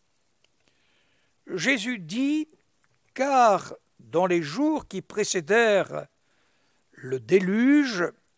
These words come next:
les hommes mangeaient et buvaient, se mariaient, mariaient leurs enfants,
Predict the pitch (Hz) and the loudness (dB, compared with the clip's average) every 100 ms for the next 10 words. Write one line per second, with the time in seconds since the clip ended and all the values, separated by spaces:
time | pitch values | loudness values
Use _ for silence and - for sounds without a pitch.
0 | _ _ _ _ _ 135 170 180 143 202 | _ _ _ _ _ -4 -2 0 0 0
1 | 214 180 170 180 175 120 147 160 190 294 | 0 -2 0 0 0 -4 -6 -4 -4 -8
2 | _ _ _ _ _ _ 143 120 208 156 | _ _ _ _ _ _ -12 -8 -8 -8
3 | 131 117 - _ _ _ _ _ - - | -12 -14 -18 _ _ _ _ _ -20 -20
4 | - - 170 - - 208 160 208 165 170 | -20 -12 -2 2 2 2 4 4 2 -6
5 | 262 240 180 202 165 233 233 220 127 175 | -4 0 0 0 -2 -8 -2 -2 -2 -6
6 | 214 - 175 139 | -6 -6 -6 -6